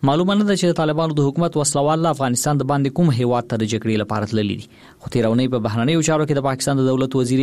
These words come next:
حنا رباني کر رسنیو ته وویل، ځینې شواهد یې په پاکستان کې د طالبانو سفارت ته سپارلي چې ښیي، په یو شمېر مشخصو پیښو کې افغان وګړي ښکیل دي. تېره اونۍ د پاکستان د بهرنیو چارو وزارت ویاندې زهرا بلوچ هم ادعا کړې وه چې د جولای په دولسمه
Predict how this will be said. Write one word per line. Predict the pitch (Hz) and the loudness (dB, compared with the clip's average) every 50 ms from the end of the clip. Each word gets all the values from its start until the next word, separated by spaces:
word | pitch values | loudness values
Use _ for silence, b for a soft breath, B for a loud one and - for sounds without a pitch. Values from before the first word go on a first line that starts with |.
| 131 110 120 | 0 0 0
حنا | 120 117 113 113 | 0 0 0 0
رباني | 110 110 110 110 110 110 - | 0 0 0 0 -2 -2 -2
کر | 160 156 156 | -2 0 0
رسنیو | 156 147 - 151 151 151 147 147 156 | 0 0 0 0 0 0 0 0 0
ته | 147 | 0
وویل، | 147 147 147 143 143 147 B B B B B B B - 117 | 2 2 2 0 -2 -4 B B B B B B B -2 0
ځینې | 123 123 120 113 - | 0 2 0 0 0
شواهد | - 117 113 113 110 110 117 147 143 139 151 | 0 0 0 0 0 0 0 -2 0 0 0
یې | 151 151 135 | 0 0 0
په | 135 117 123 | 0 -2 -2
پاکستان | 113 110 - - 135 131 127 | -4 -2 -2 -2 0 0 0
کې | 131 120 120 | 0 0 -2
د | 117 - | -2 -2
طالبانو | 117 113 113 113 131 127 123 113 - | -2 -2 0 0 0 0 0 -2 -4
سفارت | - - 110 117 117 117 | -4 -2 -2 -2 -2 -2
ته | - 113 - | -4 -4 -4
سپارلي | - - 147 165 175 175 151 | -2 -2 0 0 2 0 0
چې | - - - - | 0 -2 -2 -2
ښیي، | 131 120 104 B B B B B B B | -2 -2 -2 B B B B B B B
په | - 127 120 | -4 -2 0
یو | 120 117 110 - | 0 0 0 0
شمېر | - 127 120 117 117 | 0 0 2 2 0
مشخصو | 113 - 135 127 - 175 - - 139 - | 0 -2 -4 -2 -2 -2 -2 -2 -2 -2
پیښو | 135 127 131 120 | -4 -4 -4 -4
کې | - 135 117 | -2 -2 -2
افغان | 110 107 110 107 110 110 | -2 -2 -2 0 0 0
وګړي | 110 110 127 127 113 - - | 0 0 0 -2 -2 -4 -4
ښکیل | - 123 117 107 104 107 | -2 -2 0 0 -2 -4
دي. | - - - - _ | -8 -16 -20 -10 _
تېره | - 175 175 175 175 | 0 0 2 2 2
اونۍ | 180 185 180 165 151 | 2 2 2 0 0
د | 160 | 0
پاکستان | 156 147 - - 180 175 170 156 | -2 -2 -2 0 0 0 2 2
د | 147 | 0
بهرنیو | 139 143 175 202 202 180 - 165 | 0 0 2 0 0 0 0 0
چارو | 151 143 139 135 | 0 0 0 0
وزارت | 127 139 147 147 147 147 | 0 0 -2 0 0 0
ویاندې | 143 143 151 160 165 151 147 | 0 0 0 0 0 2 0
زهرا | 131 123 131 131 123 120 | 0 0 0 -2 0 0
بلوچ | 127 147 156 143 139 143 | 0 0 0 0 -2 -2
هم | 139 139 131 127 | -2 -2 -2 -2
ادعا | 139 170 190 | 0 0 0
کړې | 180 151 135 123 | -2 -2 -2 0
وه | 120 113 - | -2 -2 -4
چې | - 107 - B B B B B B | -6 -8 -8 B B B B B B
د | - 123 120 | -4 -2 0
جولای | 127 127 131 131 131 131 | 0 2 2 0 0 -2
په | 131 117 120 | -2 -2 0
دولسمه | 113 110 113 - 170 170 170 165 165 | 0 0 0 0 0 2 2 2 2